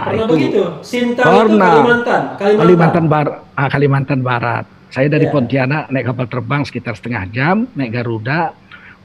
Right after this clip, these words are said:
Speaker 2: mendarat ada orang Dayak, pakaian Dayak, mengatasnamakan pemuda Dayak,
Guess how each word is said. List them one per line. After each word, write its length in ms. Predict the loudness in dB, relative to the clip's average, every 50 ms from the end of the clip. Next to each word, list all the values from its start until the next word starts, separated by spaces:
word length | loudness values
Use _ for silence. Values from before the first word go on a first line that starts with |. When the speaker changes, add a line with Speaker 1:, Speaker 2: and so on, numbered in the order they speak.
| _ _ _ _ _ _
Speaker 2:
mendarat 480 | -6 -4 -2 0 0 2 2 0 0 0
ada 240 | -2 -4 -4 -2 -2
orang 480 | -2 -2 -2 -2 -2 -2 -2 -4 -6
Dayak, 400 | -6 -6 -4 -2 -2 -2 -2 -4
pakaian 320 | -4 -8 -6 -6 -6 -6 -6
Dayak, 400 | -6 -6 -4 -4 -4 -4 -4 -6
mengatasnamakan 880 | -8 -8 -8 -8 -10 -12 -10 -10 -8 -8 -8 -8 -10 -10 -12 -14 -12
pemuda 320 | -12 -12 -12 -10 -8 -8 -6
Dayak, 320 | -6 -4 -4 -4 -4 -6